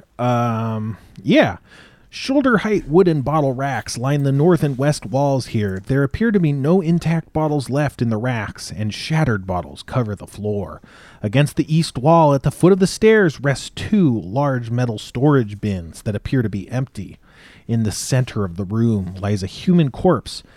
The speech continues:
clad in plate mail. A long sword lies by its right side, and a large shield covers its legs.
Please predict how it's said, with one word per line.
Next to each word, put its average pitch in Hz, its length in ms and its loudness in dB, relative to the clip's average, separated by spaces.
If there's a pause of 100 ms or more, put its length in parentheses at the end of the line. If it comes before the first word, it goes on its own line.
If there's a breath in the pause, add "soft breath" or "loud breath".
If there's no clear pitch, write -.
(180 soft breath)
clad 127 340 0
in 101 140 -2
plate 151 380 -4
mail. - 420 -14 (420 loud breath)
A 107 120 -2
long 135 320 4
sword 113 320 0
lies 104 420 -2
by 101 200 -4
its 98 200 -6
right 113 240 -2
side, 107 480 -4
and 90 100 -6
a 98 40 -4
large 110 340 -2
shield 113 480 -2
covers 120 340 -2
its 135 200 -8
legs. 92 480 -8